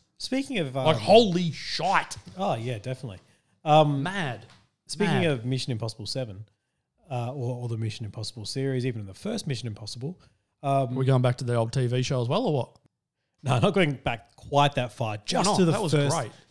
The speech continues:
Speaker 1: just to the first Mission Impossible. So back in nineteen ninety-six, uh, the character Eugene Kittredge,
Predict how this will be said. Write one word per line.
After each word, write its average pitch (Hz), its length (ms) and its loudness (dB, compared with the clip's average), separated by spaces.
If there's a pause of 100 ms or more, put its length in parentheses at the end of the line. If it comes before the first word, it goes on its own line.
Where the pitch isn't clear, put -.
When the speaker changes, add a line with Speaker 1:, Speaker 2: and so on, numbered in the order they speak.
Speaker 1:
just 208 300 -4
to 226 60 -2
the 185 80 -4
first 147 340 -4
Mission 117 200 -6
Impossible. 110 340 -12
So 123 140 -8
back 151 300 -6
in 120 180 -4
nineteen 143 600 -6
ninety-six, 120 760 -10 (420)
uh, 135 320 -4
the 131 380 0
character 151 340 0
Eugene 143 480 -2
Kittredge, 117 420 -10